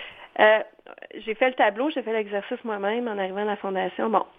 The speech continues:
au cours des cinq dernières années, notre Fondation a amassé cinq millions. Tantôt, je parlais de dix millions en dix ans, cinq millions cinq ans. Là-dessus, il y a sept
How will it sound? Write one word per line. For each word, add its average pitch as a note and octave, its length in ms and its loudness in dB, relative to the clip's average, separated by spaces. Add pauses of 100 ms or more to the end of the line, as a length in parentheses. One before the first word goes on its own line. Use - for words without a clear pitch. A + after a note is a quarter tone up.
(140)
au G#3 80 4
cours C#4 140 6
des A#3+ 180 0
cinq B3+ 160 2
dernières A3 360 4
années, A#3+ 360 4 (240)
notre G3 180 2
Fondation G3+ 580 2 (440)
a G#3 80 6
amassé G3+ 360 2
cinq G#3+ 220 -2
millions. F#3 260 0 (120)
Tantôt, G3+ 240 -6
je - 80 4
parlais G3 280 0
de F#3 120 -12
dix G#3+ 80 -4
millions G3+ 420 2 (180)
en G3 120 0
dix F#3+ 200 -4
ans, A#3 140 4 (120)
cinq A3+ 220 0
millions G3+ 340 2
cinq G3 220 -4
ans. - 80 -6 (600)
Là-dessus, - 480 2 (380)
il G#3 40 -2
y - 20 2
a G3+ 60 -2 (120)
sept D4+ 160 6